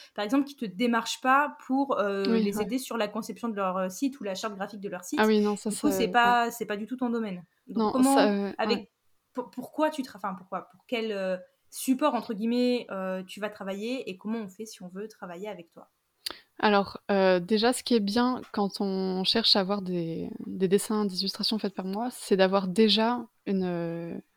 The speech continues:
Speaker 2: une charte graphique, en fait. C'est d'avoir déjà des,
Speaker 1: Mmh.
Speaker 2: des couleurs pour son entreprise, heu, spécifique, des, des thèmes, des, avoir déjà une idée précise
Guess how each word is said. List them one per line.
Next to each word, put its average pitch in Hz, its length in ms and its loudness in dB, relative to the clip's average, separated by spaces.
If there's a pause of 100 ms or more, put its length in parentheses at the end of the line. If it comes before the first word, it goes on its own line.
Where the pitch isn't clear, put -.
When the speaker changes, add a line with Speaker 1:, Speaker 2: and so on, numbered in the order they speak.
(120)
Speaker 2:
une 190 120 -2
charte 196 180 4
graphique, 196 300 -2
en 180 60 -6
fait. 180 160 -8
C'est - 120 -10
d'avoir 185 260 4
déjà 208 320 6
des, 175 520 4
Speaker 1:
Mmh. 160 80 -4
Speaker 2:
des 185 100 0
couleurs 208 380 4
pour - 120 -16
son 202 120 0
entreprise, 214 640 2
heu, 180 180 0
spécifique, 240 680 -2
des, 175 380 2 (440)
des 190 120 6
thèmes, 220 460 4
des, 185 140 4
avoir 202 180 4
déjà 202 220 4
une 226 80 4
idée 214 180 6
précise 247 460 -2